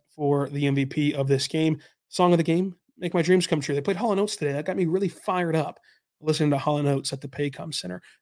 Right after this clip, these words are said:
I really appreciate everyone listening, wherever you listen. I really appreciate, uh, this week, those of you that have been sending me your Spotify Wraps. I love,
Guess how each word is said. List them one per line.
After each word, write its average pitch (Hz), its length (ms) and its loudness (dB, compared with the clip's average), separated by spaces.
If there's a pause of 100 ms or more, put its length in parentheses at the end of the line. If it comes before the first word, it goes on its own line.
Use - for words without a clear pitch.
I 165 120 10
really 254 180 8
appreciate 233 460 4 (880)
everyone 208 260 8
listening, 190 400 2 (520)
wherever 180 340 6
you 180 180 4
listen. 180 360 0 (440)
I 135 40 -8
really 208 180 6
appreciate, 180 680 2
uh, 156 100 -4
this 165 200 -2
week, 170 220 2
those 160 160 -2
of 165 100 0
you 165 60 2
that 156 60 -2
have 147 40 -6
been 151 120 -6
sending 165 320 0
me 165 100 0
your 143 160 -2
Spotify 156 560 -2
Wraps. 151 340 0
I 147 80 0
love, 165 800 4